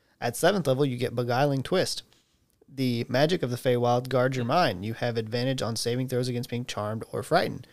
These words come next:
In addition, whenever you or a creature you can see within a hundred twenty feet of you succeeds on a saving throw against being charmed or frightened,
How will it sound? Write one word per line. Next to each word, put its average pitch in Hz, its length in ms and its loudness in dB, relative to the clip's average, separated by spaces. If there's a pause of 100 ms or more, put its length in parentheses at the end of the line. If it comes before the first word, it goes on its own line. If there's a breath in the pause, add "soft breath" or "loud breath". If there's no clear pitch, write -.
(280 soft breath)
In 135 140 2
addition, 143 380 2
whenever 135 340 2
you 131 280 0
or 135 200 2
a 127 80 0
creature 135 420 -2 (800)
you 139 120 -4
can 131 160 0
see 135 240 0
within 123 240 2
a 131 40 -2
hundred 123 220 0
twenty 120 200 -2
feet 151 180 0
of 143 80 -2
you 135 120 0
succeeds 135 540 -2
on 123 100 -2
a 110 60 -4
saving 120 320 -2
throw 101 140 -4
against 127 400 -4
being 120 180 -2
charmed 110 340 -4
or 98 60 -10
frightened, 110 420 -6